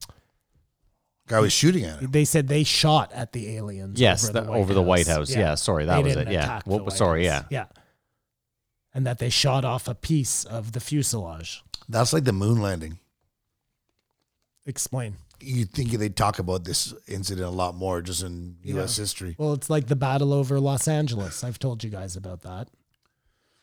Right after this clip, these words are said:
Speaker 2: They were shooting at things up in the air.
Speaker 1: That was
Speaker 2: They
Speaker 1: in the eighties?
Speaker 2: They claimed it was, like, Japanese, whatever, somethings. But that it was, uh,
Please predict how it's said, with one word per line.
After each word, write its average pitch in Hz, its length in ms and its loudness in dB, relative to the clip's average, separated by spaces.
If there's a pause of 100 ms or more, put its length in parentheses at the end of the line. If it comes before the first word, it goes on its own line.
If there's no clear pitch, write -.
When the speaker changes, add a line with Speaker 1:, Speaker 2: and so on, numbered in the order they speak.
(560)
Speaker 2:
They 135 120 -2
were 135 120 0
shooting 143 480 4
at 127 140 -6
things 131 400 2
up 131 180 -2
in 131 140 0
the 131 160 2
air. 135 460 0 (540)
Speaker 1:
That 107 100 0
was 95 80 2
Speaker 2:
They 98 40 -2
Speaker 1:
in 98 40 -2
the 95 80 0
eighties? 113 380 0
Speaker 2:
They 139 100 0
claimed 139 340 0
it 131 100 -2
was, 127 200 -6
like, 120 200 -6
Japanese, 120 1040 -6
whatever, 120 580 -8 (180)
somethings. 107 800 -10 (500)
But 107 220 -12
that 120 260 -10
it 127 180 -6
was, 120 440 -4
uh, 123 440 -2